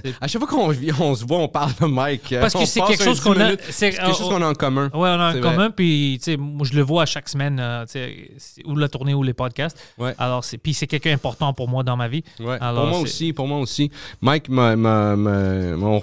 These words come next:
Speaker 2: on repartira pas <laughs> sur Mike pendant une demi-heure, mais
Speaker 1: <laughs>
Speaker 2: moi, tu sais, en début de carrière, il m'a apporté à des places, euh, faire des shows, euh, dans des endroits que lui avait accès,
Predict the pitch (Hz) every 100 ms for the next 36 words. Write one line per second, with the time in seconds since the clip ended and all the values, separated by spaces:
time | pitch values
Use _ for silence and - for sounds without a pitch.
0 | - 104 110 - 117 - 127 139 127 113
1 | 151 151 123 123 113 110 131 151 139 160
2 | 123 - - - - 131 135 113 160 135
3 | 113 117 123 - 123 135 139 131 110 104
4 | 113 - 131 120 98 117 123 120 - 113
5 | 101 92 - - - _ - 117 110 107
6 | - 135 131 127 110 104 98 101 107 104
7 | 101 95 127 - 101 107 131 143 110 107
8 | 101 -